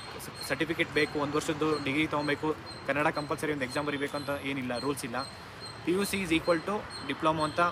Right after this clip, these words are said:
ಒಂದು ಸರ್ಕ್ಯುಲರ್ ಏನು ಟ್ವೆಂಟಿ ಟ್ವೆಂಟಿ ಒನ್ ರೂಲ್ದು ಅಪ್ಲೈ ಆಗುತ್ತೆ, ಅದು ಡಿಪಾರ್ಟ್ಮೆಂಟಿಗೆ ಕಳಿಸ್ತೀನಿ ಅಂತ ಹೇಳಿದ್ದಾರೆ. ಅವ್ರು already ಕಳಿಸಿದ್ದಾರೆ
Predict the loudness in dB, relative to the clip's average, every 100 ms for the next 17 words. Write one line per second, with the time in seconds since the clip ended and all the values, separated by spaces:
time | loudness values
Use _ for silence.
0 | 0 -6 -2 -2 0 0 2 0 0 -2
1 | 0 0 2 0 2 2 2 2 -2 -8
2 | 0 4 4 2 -2 -4 -6 -12 -6 0
3 | 0 0 -6 -8 4 4 4 0 0 2
4 | 0 0 -2 0 2 2 2 0 0 0
5 | 2 2 2 2 2 0 0 2